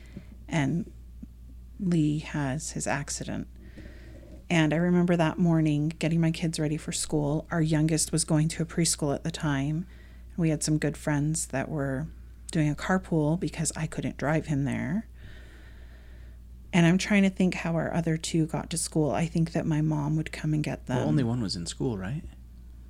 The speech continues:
Speaker 1: No, if Kedrick was
Speaker 2: Was
Speaker 1: in
Speaker 2: Kedrick, was Kedrick in
Speaker 1: Kedrick
Speaker 2: preschool
Speaker 1: was in
Speaker 2: yet?
Speaker 1: preschool, so I think Jillian was in kindergarten.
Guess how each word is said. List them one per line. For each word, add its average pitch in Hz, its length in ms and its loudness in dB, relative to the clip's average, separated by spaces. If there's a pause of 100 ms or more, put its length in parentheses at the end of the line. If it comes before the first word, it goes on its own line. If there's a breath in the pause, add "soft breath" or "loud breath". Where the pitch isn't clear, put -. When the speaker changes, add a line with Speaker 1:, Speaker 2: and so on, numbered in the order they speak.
(240)
Speaker 1:
No, 175 280 2
if - 160 -6
Kedrick 180 400 -4
was 170 160 -2
Speaker 2:
Was - 20 0
Speaker 1:
in 156 200 2
Speaker 2:
Kedrick, 151 280 -2 (140)
was 110 180 -6
Kedrick - 340 -8
in 85 100 -8
Speaker 1:
Kedrick 208 320 0
Speaker 2:
preschool 190 40 -4
Speaker 1:
was 180 180 4
in 175 100 4
Speaker 2:
yet? 185 80 -4
Speaker 1:
preschool, 165 480 -2
so - 160 -6
I 170 60 -2
think 160 240 -2
Jillian 147 360 -2
was 151 160 -6
in 160 80 -4
kindergarten. 160 640 -8